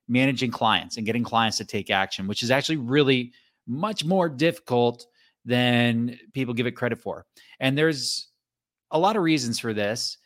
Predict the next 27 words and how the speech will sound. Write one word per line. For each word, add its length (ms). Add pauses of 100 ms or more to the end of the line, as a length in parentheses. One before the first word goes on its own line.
(320)
Uh, 480
and 120
it's 120
one 120
of 60
the 60
reasons 280
I 100
think 340
people 200
dislike 400
sales, 460
because 280
they 120
feel 220
like 160
they 100
need 200
to 260
force 460
clients 460
into 300
action 320
when 140
clients 400
aren't 280
ready. 440